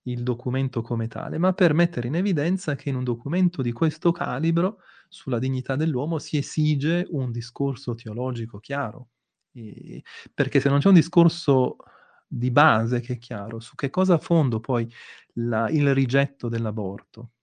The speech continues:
Soltanto sul fatto che l'uomo è uomo e che è sempre fine e mai mezzo, ma non basta. Rigetto l'aborto perché, perché la vita è un diritto sacrosanto.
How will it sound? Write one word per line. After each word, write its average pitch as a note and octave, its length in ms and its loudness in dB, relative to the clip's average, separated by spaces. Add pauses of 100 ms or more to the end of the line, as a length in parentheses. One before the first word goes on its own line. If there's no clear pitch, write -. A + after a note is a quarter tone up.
Soltanto D3+ 640 -2
sul A#2+ 180 -2
fatto C3+ 300 -4
che A#2 140 -8
l'uomo B2+ 440 -2
è G#2 60 -4
uomo D3+ 540 -2 (160)
e A2+ 120 -6
che - 140 -6
è - 20 -4
sempre A#2+ 400 -4
fine B2 220 -4
e - 20 -4
mai A2+ 180 -4
mezzo, C#3 500 -8 (500)
ma A2 100 -2
non G2+ 140 -2
basta. B2 520 -8 (1200)
Rigetto C3 440 0
l'aborto C3+ 500 2
perché, A#2+ 460 -6 (420)
perché - 300 -6
la G#2 100 -4
vita D#3+ 300 2
è - 20 -2
un A2 120 -2
diritto C3+ 320 -4
sacrosanto. - 880 -6